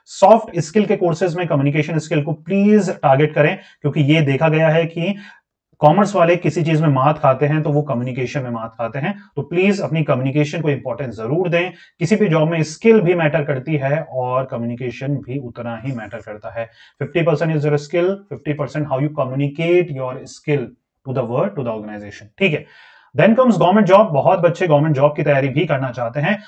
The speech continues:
तो देखिए, government job के लिए स्ट्रेटजी क्या रहती है? स्ट्रेटजी ये रहती है कि हमें choose करना होता है कि हमें किस sector में government job चाहिए। Bank में चाहिए, एसएससी में चाहिए, यूपीएससी में चाहिए, आरबीआई में चाहिए, एलआईसी में चाहिए, क्योंकि सभी examination के different approach और different preparation हमें करनी पड़ती है।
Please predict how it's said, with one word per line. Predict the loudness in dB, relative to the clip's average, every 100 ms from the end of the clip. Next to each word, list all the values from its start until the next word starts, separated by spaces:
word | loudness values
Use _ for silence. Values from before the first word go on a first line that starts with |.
| -4
तो | 2
देखिए, | 2 2
government | -4 -2 2
job | 2
के | 2 -2
लिए |
स्ट्रेटजी | -4 -4 -4 -2 -4
क्या | -2
रहती | -2 -2
है? | -6
स्ट्रेटजी | -6 -4 -2 0
ये | 0
रहती | -2 -4 -12 -4
है | 2 2 0 -10 -2
कि |
हमें | 2 2 2
choose | 0 0 0
करना | 2 2
होता | 2 0 -2
है | -2
कि | -2
हमें | -4 -4
किस | -6 -6
sector | -8 -6
में | -4 -2 -4 -8 _ -4
government | -2 0
job | -2 -6
चाहिए। | -8 -12
Bank | -4 -2 -2
में | -2
चाहिए, | -2 -2 -4 -8 _ _ -10
एसएससी | -6 -2 0
में | 0
चाहिए, | 2 0 0 -2
यूपीएससी | -6 -2 2 2 0
में | -2
चाहिए, | -2 -2 -4 -6 -4
आरबीआई | -2 2 0 0
में | 0
चाहिए, | 0 -2
एलआईसी | -2 -2 -2 -4
में | -10
चाहिए, | -8 -4 -2
क्योंकि | -4 -10 -10 -4 -4 -2 -4 -6 _
सभी | -12 -2 -2 2 2
examination | 2 0 0 0 -2 -2
के | -2
different | -2 -4 -6
approach | -6 -4 -2 0
और | -2
different | -4 -4 -6
preparation | -4 -6 -6 -8 -8
हमें | -8 -10
करनी | -10 -10
पड़ती | -10 -10 -4
है। | -4